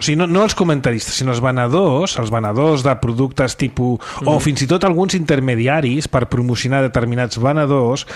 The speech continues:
Speaker 1: que són empreses que fabriquen xirimoies d'aquestes que valen dotze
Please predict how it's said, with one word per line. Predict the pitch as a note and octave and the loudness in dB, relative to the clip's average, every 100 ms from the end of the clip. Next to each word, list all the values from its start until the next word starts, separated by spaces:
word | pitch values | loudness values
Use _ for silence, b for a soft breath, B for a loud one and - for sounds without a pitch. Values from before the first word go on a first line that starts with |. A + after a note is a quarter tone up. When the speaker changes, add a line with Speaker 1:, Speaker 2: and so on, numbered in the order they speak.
| B | B
Speaker 1:
que | - | -6
són | A2+ | -2
empreses | B2 A2+ B2 B2 A#2 | -2 0 0 0 -2
que | - | -4
fabriquen | A#2+ A#2 B2+ A#2+ A2 B B B B - | -4 -2 -2 -2 -6 B B B B -2
xirimoies | D#3+ D#3+ D#3+ G#3 F#3+ C#3 | 2 4 4 4 4 2
d'aquestes | C3+ D3+ D3 C3 | 2 0 0 0
que | C3 | 0
valen | C3 B2+ | 2 2
dotze | B2 B2+ A2 | 0 0 0